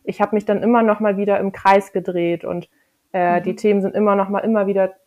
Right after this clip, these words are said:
Speaker 1: zu mir gekommen oder, ähm, genau. Und wenn wir aber den Körper mit einbeziehen, dann, also auf körperlicher Ebene auch arbeiten,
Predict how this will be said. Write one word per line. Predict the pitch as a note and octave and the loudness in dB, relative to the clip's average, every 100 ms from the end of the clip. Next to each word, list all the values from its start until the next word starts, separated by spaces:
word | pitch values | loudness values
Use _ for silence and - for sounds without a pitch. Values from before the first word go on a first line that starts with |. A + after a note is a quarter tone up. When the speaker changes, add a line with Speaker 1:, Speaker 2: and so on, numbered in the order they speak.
| _ | _
Speaker 1:
zu | _ A3 | _ 0
mir | G#3+ | 0
gekommen | F#3 F3+ - F3+ F3+ F3+ | 0 -4 -4 -4 -4 -6
oder, | F3 F3 F3 F3 _ _ _ _ _ - | -6 -4 -4 -6 _ _ _ _ _ -12
ähm, | F#3 F3 F3 F3 F3 F3 - _ _ | -8 -6 -6 -8 -8 -10 -16 _ _
genau. | F#3+ F#3+ F3 E3+ | 0 2 2 0
Und | F3+ - _ _ _ _ _ _ _ | -2 -6 _ _ _ _ _ _ _
wenn | F#3+ F#3+ G3 | 0 2 4
wir | F#3+ | 4
aber | F#3+ | 4
den | F#3 | 4
Körper | - A#3+ C#4 G#3+ | 4 4 6 4
mit | F#3 - | 2 2
einbeziehen, | F3+ F3+ F3 F3 - F#3+ A3 A#3 | 0 0 -4 -8 -8 -2 -2 0
dann, | G3 G3 G3+ G#3 - _ _ _ _ - | 0 0 0 -4 -10 _ _ _ _ -2
also | F#3+ F#3+ F#3 | 0 0 0
auf | F#3 - | -2 0
körperlicher | - A#3 A#3+ G3+ F#3+ F3+ - | 2 4 4 2 0 -4 -2
Ebene | F#3+ F#3 F#3 F3+ | -2 -2 0 -2
auch | F3+ | -2
arbeiten, | F3 F3 F#3 F#3 G#3 A#3 | -2 -2 -2 -4 -6 -6